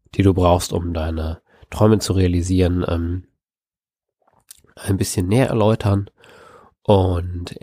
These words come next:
ja, dir auch so ein bisschen so ein Verständnis dafür geben, dass es okay ist, wenn du verschiedene Stimmen in deinem Kopf hast, wenn du den Träumer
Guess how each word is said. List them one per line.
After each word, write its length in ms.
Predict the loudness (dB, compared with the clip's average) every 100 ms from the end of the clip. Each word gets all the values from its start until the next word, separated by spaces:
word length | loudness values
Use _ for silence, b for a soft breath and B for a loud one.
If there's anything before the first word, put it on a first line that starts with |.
| _ _ 2
ja, 180 | 4
dir 160 | 6 4
auch 40 |
so 120 | 4 0
ein 100 | 0
bisschen 260 | 0 0
so 120 | 2
ein 80 | 0
Verständnis 500 | -2 -2 -2 -2 -2
dafür 240 | -6 -6 -6
geben, 460 | -4 -4 -4 -8 b b b b b -6
dass 120 | -2
es 180 | 0 -2
okay 300 | 0 2 2
ist, 160 | 0
wenn 140 | -2 -2
du 240 | -4 -6 _
verschiedene 540 | -10 -2 0 0 -2
Stimmen 320 | -4 -2 -2
in 100 | -4
deinem 180 | -4 -6
Kopf 300 | -2 -4 -2
hast, 280 | -4 -4 -8
wenn 80 | -6
du 80 | -2
den 260 | 0 0
Träumer 680 | -4 2 4 4 4 4 2